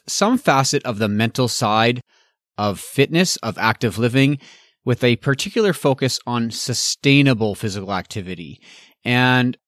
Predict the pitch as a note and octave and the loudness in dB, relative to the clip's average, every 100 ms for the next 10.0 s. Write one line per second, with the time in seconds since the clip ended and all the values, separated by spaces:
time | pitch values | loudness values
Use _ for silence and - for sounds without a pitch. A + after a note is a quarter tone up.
0 | _ C3+ E3 B3+ G#3 D#3+ D3 B2+ B2 - | _ -6 -2 0 2 4 4 4 2 0
1 | B2 G#2+ A2+ A2 G#2+ - G#2 G2+ G2+ G2 | -2 0 0 -2 -4 -6 -4 -2 -2 -4
2 | F#2+ F#2+ F2 _ _ _ _ _ - F3 | -4 -6 -10 _ _ _ _ _ 0 2
3 | F3+ A#2 F#2+ G#2 A#2 C3 C#3+ A#2+ A#2 G#2 | 4 2 0 -2 0 2 2 2 0 -2
4 | G#2 G#2 - - - G#2 F#2+ G2 B2+ A#2 | -2 -2 -4 -14 -8 -6 -4 -4 -2 0
5 | A2+ G2 - G#2+ - F3 - C#3 C#3 B2+ | 0 -2 -4 -6 -4 -8 -6 -2 0 0
6 | A#2 A#2+ - A2+ G#2 A#2+ A#2 A#2+ - G#2+ | 2 0 0 -4 0 -2 -2 -4 -2 0
7 | G#2+ G2 A2+ A2 D3 D3+ A#2+ D3+ E3 - | 0 0 -2 -2 -2 -2 0 2 0 -2
8 | - C#3+ C3 C3 - - A#2 A2+ G#2 _ | -2 0 2 0 -6 -6 -2 -2 -4 _
9 | _ - - G#3 F#3 C3+ C#3 D3 D#3+ | _ -6 0 2 2 2 4 4 2